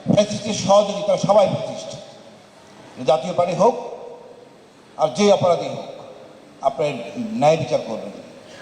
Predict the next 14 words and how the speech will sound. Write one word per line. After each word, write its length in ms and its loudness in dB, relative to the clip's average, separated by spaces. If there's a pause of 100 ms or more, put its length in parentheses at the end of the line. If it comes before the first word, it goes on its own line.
(800)
যদি 180 4
আমরা 160 2
ন্যায় 180 4
বিচার 240 -2
না 100 6
করি, 300 0 (340)
আবার 300 6
ফ্যাসিস্ট 380 0
আসবে। 260 0 (1080)
আমরা 220 2
চাই 260 4
না 80 4
কোনো 240 -2
ফ্যাসিস্ট 400 -6